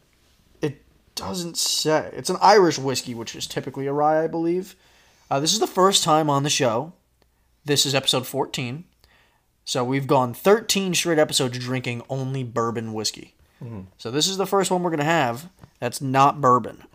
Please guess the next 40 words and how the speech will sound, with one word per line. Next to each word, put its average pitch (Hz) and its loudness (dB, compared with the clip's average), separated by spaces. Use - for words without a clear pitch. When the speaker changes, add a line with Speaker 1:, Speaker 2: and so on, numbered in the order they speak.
Speaker 1:
Have, 160 4
are 160 8
you 208 4
familiar 180 6
with 123 0
any, 131 -2
have 151 2
you, 175 0
have 160 4
you 196 0
dabbled 165 6
in 135 2
any 127 0
other 120 0
kinds 120 -4
of 110 -4
whiskeys? - -6
Speaker 2:
No. 110 -6
Speaker 1:
Only 139 2
bourbons. 107 0
So - -2
you've 170 2
not 180 4
tried 151 4
Scotch, 131 4
rye, 120 2
anything 120 -10
like 117 -8
that. 104 -14
You - 2
have 247 2
Jameson. 165 0
Speaker 2:
Yeah. 330 -4
Speaker 1:
That's 214 0
Irish 117 -2
whiskey. 113 -10
Speaker 2:
Yeah. 131 -6
Speaker 1:
This 190 2
is 190 -2
gonna 170 0